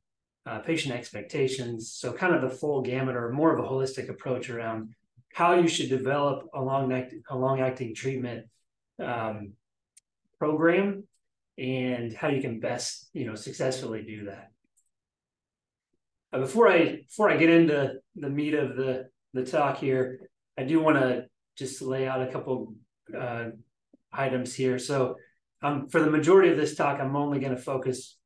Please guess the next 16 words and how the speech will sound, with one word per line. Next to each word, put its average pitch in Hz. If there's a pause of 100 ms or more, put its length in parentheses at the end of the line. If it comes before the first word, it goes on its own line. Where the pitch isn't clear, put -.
mainly 131
on 117
cabo-, 135 (180)
cabotegravir, 127
rilpivirine, 123 (540)
cabotegravir 131
for -
prep, 127
and 117
lenacapavir. 113 (520)
And 135
a 147
lot 170
of 143
the 135
complexities 127